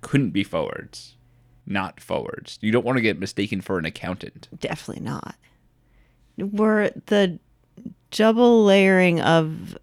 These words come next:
Speaker 2: uh, polo shirts, that was, like,
Speaker 1: Oh, like
Speaker 2: more
Speaker 1: a
Speaker 2: of a
Speaker 1: long sleeve
Speaker 2: twenty
Speaker 1: shirt
Speaker 2: yeah,
Speaker 1: under
Speaker 2: that,
Speaker 1: the
Speaker 2: yeah, that was
Speaker 1: t-shirt?
Speaker 2: more like twen-,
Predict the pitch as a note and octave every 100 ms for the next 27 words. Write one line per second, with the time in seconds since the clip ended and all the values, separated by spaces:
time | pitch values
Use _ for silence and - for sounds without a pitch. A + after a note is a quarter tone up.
0 | - C#3+ - - D#3+ C#3 - - - -
1 | A3 C#4 D#3+ C3+ - - _ _ - G#3+
2 | G#3+ G#3 F3 - - F#3 F#3 E3+ - G#2+
3 | G#2+ A2 _ - A2 A2+ G#2 G2+ G2 F#2
4 | - _ _ _ _ F#3+ F3 E3+ G3 A#3+
5 | G#3+ F3+ E3 _ - F3+ F3